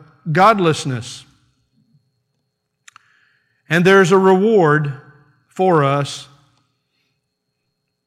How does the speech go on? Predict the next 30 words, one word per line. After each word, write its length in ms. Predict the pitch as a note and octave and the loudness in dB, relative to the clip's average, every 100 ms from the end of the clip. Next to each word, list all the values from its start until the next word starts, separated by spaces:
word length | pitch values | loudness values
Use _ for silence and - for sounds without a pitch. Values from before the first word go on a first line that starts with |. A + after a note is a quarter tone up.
| _ _ | _ _
from 220 | F3+ D#3 | -4 -2
the 100 | C#3+ | -2
Lord 400 | D3+ F#3 D#3 D3 | 0 0 2 0
as 220 | C#3+ B2+ | -2 -4
we 140 | C#3 | -4
love 420 | C3+ D3+ D3 C#3 B2+ | -4 -2 -2 -6 -8
like 240 | C3 A#2+ | -8 -8
He 160 | D3 C3 | -8 -8
loved. 380 | A#2 G2+ G2+ | -10 -16 -12
The 80 | C3 | -8
Lord 260 | C#3+ D#3 C#3+ | -4 -2 -4
loved 300 | C#3 C3+ A#2+ | -8 -10 -10
His 200 | C3+ A#2+ | -10 -8
enemies. 640 | E3 C3 G#2 A#2 - - _ _ _ _ _ _ _ _ _ | -10 -10 -14 -20 -20 -20 _ _ _ _ _ _ _ _ _
The 80 | D3 | -4
Lord 260 | D3 D#3+ C#3 | 0 0 0
Jesus 480 | D#3+ G3 E3 F3+ | -2 -2 -4 -6
loved 280 | D#3 D3+ D3 | -4 -6 -4
His 160 | D3 C3+ | -6 -4
enemies. 480 | D#3+ D3 B2 A2+ - | -4 -4 -6 -10 -8
He 140 | D3+ | -6
is 160 | D3+ C#3+ | -4 -2
our 160 | C#3 | -4
example 680 | C3 A#2+ D#3 F3+ F#3 G3+ G#3 - - _ | -4 -4 -2 -2 -4 -6 -6 -12 -20 _
for 160 | _ C3+ | _ -8
how 240 | B2 D3+ | -4 -4
we 160 | C#3 E3+ | -2 -2
must 260 | F#3 E3+ D#3 | -2 -4 -4
love 240 | D3+ D#3 | -4 -2
others. 580 | D3 B2 G#2+ - - | -4 -6 -12 -16 -20